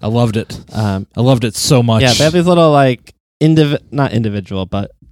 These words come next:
Speaker 2: your covid pod has one little pod inside the monorail, like,
Speaker 1: Mm-hmm.
Speaker 2: basically divider walls.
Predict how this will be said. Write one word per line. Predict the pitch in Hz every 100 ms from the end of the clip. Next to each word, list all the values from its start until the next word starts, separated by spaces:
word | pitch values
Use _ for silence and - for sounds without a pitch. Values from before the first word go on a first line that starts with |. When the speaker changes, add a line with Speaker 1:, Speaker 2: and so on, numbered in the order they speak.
| _ _ -
Speaker 2:
your | 117 139
covid | - 147 131 117
pod | - 113 107
has | 107 113
one | 117 113
little | 110 104
pod | - 110 107
inside | 101 107 110 107
the |
monorail, | 110 110 113 113 113
like, | 107 98
Speaker 1:
Mm-hmm. | - 110 107
Speaker 2:
basically | 127 123 117
divider | 98 92 107 120
walls. | 135 156 170